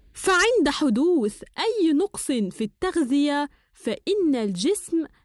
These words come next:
يفقد المناعة وتطول أعراض المرض. ثانيًا،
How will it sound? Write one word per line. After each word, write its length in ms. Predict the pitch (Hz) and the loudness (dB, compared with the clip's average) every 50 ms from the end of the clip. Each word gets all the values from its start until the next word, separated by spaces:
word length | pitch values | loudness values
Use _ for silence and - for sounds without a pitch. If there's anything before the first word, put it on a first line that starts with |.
| _ - | _ -2
يفقد 680 | 220 233 269 311 - - _ 466 - _ - 311 220 | -2 -2 -2 -4 -6 -6 _ -8 -6 _ -2 0 0
المناعة 800 | 233 214 208 202 202 214 269 349 370 349 269 277 294 294 294 294 _ _ _ _ _ | 2 0 0 0 2 2 0 0 0 -2 -2 -2 -2 -2 -2 -4 _ _ _ _ _
وتطول 960 | - 190 214 269 - - 226 190 202 - - 254 277 311 349 403 427 427 - _ - | -2 0 0 -2 -2 -4 -6 -6 -6 -4 -2 0 2 4 4 2 2 0 -2 _ -4
أعراض 600 | 285 277 226 185 185 202 220 240 285 359 339 392 | -4 -4 -2 -4 -4 -4 -2 -2 -2 -2 0 0
المرض. 640 | 440 480 427 349 294 247 208 202 185 185 170 160 151 _ - - _ _ _ _ _ _ _ _ _ _ _ _ _ _ _ _ _ _ _ _ _ _ _ _ _ _ _ | 0 2 2 0 0 0 -2 -4 -4 -6 -8 -10 -14 _ -20 -20 _ _ _ _ _ _ _ _ _ _ _ _ _ _ _ _ _ _ _ _ _ _ _ _ _ _ _
ثانيًا، 1000 | - - - - 392 359 392 427 392 349 311 262 233 226 208 196 190 175 175 | -12 -10 0 2 2 4 4 4 4 4 4 2 2 0 0 -2 -2 -4 -6